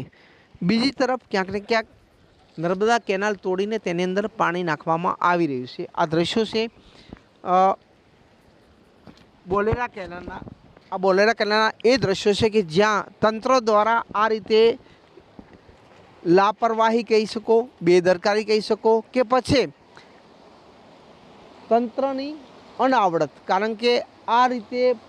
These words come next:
જે વરસાદી પાણી છે તેને ક્યાંક ને ક્યાંક કેનાલ તોડીને તેની અંદર નાખવામાં આવ્યું છે. આ દ્રશ્યો છે, આ કેનાલ બોલેરા કેનાલ છે, જે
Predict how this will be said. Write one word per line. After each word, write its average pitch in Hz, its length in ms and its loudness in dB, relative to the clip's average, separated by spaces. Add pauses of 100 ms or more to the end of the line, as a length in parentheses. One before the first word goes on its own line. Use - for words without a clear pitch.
(300)
જે 214 100 2
વરસાદી 233 520 0
પાણી 208 400 0
છે 240 340 0 (460)
તેને 254 280 2
ક્યાંક 214 300 -2
ને 226 100 -6
ક્યાંક 240 260 -2 (120)
કેનાલ 220 400 0
તોડીને 208 480 0
તેની 208 320 0
અંદર 196 360 0 (140)
નાખવામાં 196 680 2
આવ્યું 170 320 2
છે. 233 260 -2 (520)
આ 254 180 0
દ્રશ્યો 208 440 -2
છે, 170 240 -2 (400)
આ - 160 2
કેનાલ 262 560 0 (320)
બોલેરા 220 600 4
કેનાલ 202 440 0
છે, 233 280 -4 (460)
જે 226 160 4